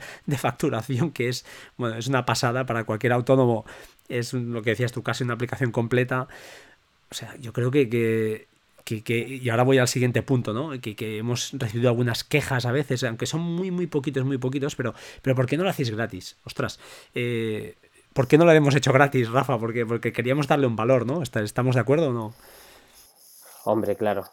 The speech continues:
Speaker 2: Eh, eh, está claro que cuando, cuando tú dedicas tanto tiempo y te pones tan en serio, ¿no? Y, y sobre todo tan riguroso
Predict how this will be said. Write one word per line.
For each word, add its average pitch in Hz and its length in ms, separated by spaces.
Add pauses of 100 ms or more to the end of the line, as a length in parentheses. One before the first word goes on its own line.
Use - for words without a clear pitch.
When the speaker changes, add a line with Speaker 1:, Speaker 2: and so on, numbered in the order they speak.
(120)
Speaker 2:
Eh, 98 840
eh, 98 800
está 117 280
claro 123 280
que 131 140
cuando, 107 1160
cuando 110 280
tú 120 140
dedicas 120 480
tanto 117 320
tiempo 117 680
y 104 400
te 104 160
pones 120 260
tan 123 160
en 113 120
serio, 120 280
¿no? 120 220
Y, 110 340
y 123 140
sobre 110 260
todo 143 260
tan 135 200
riguroso 123 600